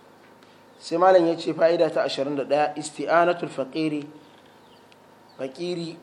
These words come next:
wanda aka bai wa zakka zai amfana da ba da zakkar da aka ba shi,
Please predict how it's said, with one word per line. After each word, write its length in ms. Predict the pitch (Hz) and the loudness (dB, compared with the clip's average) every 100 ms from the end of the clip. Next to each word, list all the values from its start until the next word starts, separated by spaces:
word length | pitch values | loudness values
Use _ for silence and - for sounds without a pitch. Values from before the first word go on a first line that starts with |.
| - | -2
wanda 340 | 165 156 135 | 0 2 0
aka 220 | 160 160 | 0 -2
bai 120 | 151 | -2
wa 120 | 160 147 | -2 -2
zakka 540 | 131 - - 185 - - - 123 | -4 -6 -2 -2 -4 -16 -20 -18
zai 300 | 127 170 - | -4 -2 0
amfana 540 | 143 139 - 170 170 147 | -4 -4 0 2 2 0
da 120 | 131 | -4
ba 240 | 139 160 | 0 0
da 80 | 156 | 0
zakkar 380 | 147 131 - 151 | -4 -8 -6 -8
da 100 | 131 139 | -4 -4
aka 220 | 143 139 | -2 -2
ba 160 | 143 147 | -2 -2
shi, 240 | - 135 | -6 -12